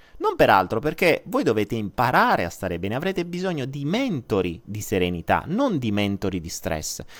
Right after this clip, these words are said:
E soprattutto state lontani dalle persone stressate,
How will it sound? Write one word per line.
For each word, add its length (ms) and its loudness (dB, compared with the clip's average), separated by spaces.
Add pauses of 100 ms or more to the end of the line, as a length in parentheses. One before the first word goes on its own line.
E 120 -4
soprattutto 640 2
state 420 2
lontani 600 0
dalle 180 -2
persone 380 -4
stressate, 640 -2